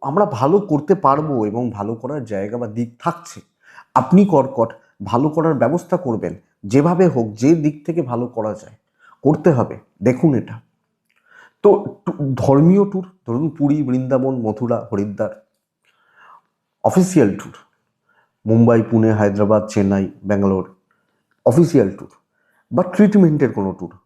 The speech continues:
আমরা বাইরে অনেক সময় ট্রিটমেন্ট করাতে যাই না, ট্যুর ভালোই রেজাল্ট দেবে, ভালো ফল হবে। তো এটা, এটা ঘট-, ঘটনা। তো এটা দেখুন। বন্ধুরা, কেমন হতে পারে চাকরি বা বিজনেস,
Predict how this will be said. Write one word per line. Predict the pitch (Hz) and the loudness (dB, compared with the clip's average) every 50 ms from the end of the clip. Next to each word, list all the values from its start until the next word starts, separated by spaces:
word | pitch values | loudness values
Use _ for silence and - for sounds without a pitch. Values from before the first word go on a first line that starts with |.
| _ _ _ _ _ _ | _ _ _ _ _ _
আমরা | 113 127 135 | -2 -2 0
বাইরে | 123 110 107 110 120 | 2 2 2 2 2
অনেক | 117 120 120 | 0 -2 -4
সময় | 120 - 120 110 | -6 -8 -10 -10
ট্রিটমেন্ট | - - 110 113 - 117 110 104 | -10 -10 -12 -10 -10 -10 -10 -8
করাতে | 110 104 101 - 107 | -8 -10 -10 -10 -10
যাই | 110 120 135 | -10 -10 -10
না, | 131 180 - _ _ _ _ _ _ _ _ _ _ _ _ _ _ _ | -12 -14 -18 _ _ _ _ _ _ _ _ _ _ _ _ _ _ _
ট্যুর | - 113 95 - - - _ _ _ _ _ _ _ _ _ _ _ _ _ _ _ _ _ _ _ _ _ - - 101 | -4 -4 -4 -4 -6 -14 _ _ _ _ _ _ _ _ _ _ _ _ _ _ _ _ _ _ _ _ _ -14 -10 -6
ভালোই | 95 104 107 120 127 123 | -2 0 2 4 4 4
রেজাল্ট | 113 98 - 92 76 64 - | 2 2 0 -2 -4 -4 -4
দেবে, | - - - - _ _ _ _ _ | -8 -14 -16 -20 _ _ _ _ _
ভালো | - 90 95 107 | -2 0 2 2
ফল | 101 - 78 64 | 2 0 -2 -6
হবে। | - 95 - - _ _ _ _ _ _ _ _ _ _ | -6 -8 -12 -18 _ _ _ _ _ _ _ _ _ _
তো | _ _ | _ _
এটা, | - 208 - 127 117 98 - - | -12 -6 -2 -2 -2 -2 -4 -6
এটা | - - 123 107 | -4 -2 -2 0
ঘট-, | 107 - 120 117 - - | 0 0 0 0 -2 -2
ঘটনা। | - 120 113 - 101 85 85 - - _ _ _ _ _ _ - | -2 -2 -2 0 -2 -2 -4 -6 -12 _ _ _ _ _ _ -6
তো | - - - | -6 -2 0
এটা | 131 127 151 131 | 0 2 2 2
দেখুন। | 143 139 143 - - 69 - - _ _ _ _ - - - - - | 2 0 -2 -4 -10 -12 -12 -14 _ _ _ _ -20 -20 -20 -4 0
বন্ধুরা, | 123 156 208 226 196 143 107 101 104 135 202 247 269 - - _ _ | 2 4 6 6 6 6 6 6 4 4 2 0 -4 -8 -12 _ _
কেমন | - 135 139 147 170 202 240 254 240 | -2 0 0 0 0 0 2 2 2
হতে | 196 220 214 226 214 | 0 0 0 -2 -2
পারে | 208 220 214 208 220 240 240 240 240 - _ _ _ _ _ _ _ _ _ _ _ _ _ _ _ _ _ _ _ _ _ _ _ _ _ _ _ _ _ _ _ _ _ _ _ _ _ _ _ _ _ _ _ _ - | 0 2 2 2 4 2 2 -2 -4 -8 _ _ _ _ _ _ _ _ _ _ _ _ _ _ _ _ _ _ _ _ _ _ _ _ _ _ _ _ _ _ _ _ _ _ _ _ _ _ _ _ _ _ _ _ 0
চাকরি | - 151 139 - - 170 190 185 | 0 0 2 2 2 2 2 4
বা | 185 165 | 4 2
বিজনেস, | 127 127 123 123 117 98 87 - - - | 2 0 0 -2 -2 -4 -6 -6 -10 -18